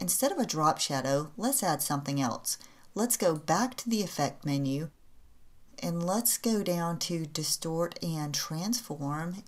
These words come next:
and just for kicks, let's experiment with pucker and bloat. This is a really cool effect. Watch this. Let's turn on preview,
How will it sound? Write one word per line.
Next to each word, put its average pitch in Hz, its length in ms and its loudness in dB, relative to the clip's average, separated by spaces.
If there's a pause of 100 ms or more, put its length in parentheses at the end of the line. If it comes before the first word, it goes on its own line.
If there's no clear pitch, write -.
and 180 320 -2
just 339 340 2
for 160 220 -6
kicks, - 560 -2 (220)
let's 196 320 2
experiment 147 580 -2
with 143 200 -8
pucker 139 420 -4
and 135 240 -4
bloat. 123 420 -4 (460)
This 208 180 2
is 160 140 0
a 151 100 -2
really 180 520 -2
cool 151 340 -2
effect. - 500 -4 (220)
Watch 156 320 -2
this. - 340 -4
Let's 170 260 -2
turn 180 340 -2
on 156 320 -4
preview, 165 580 -2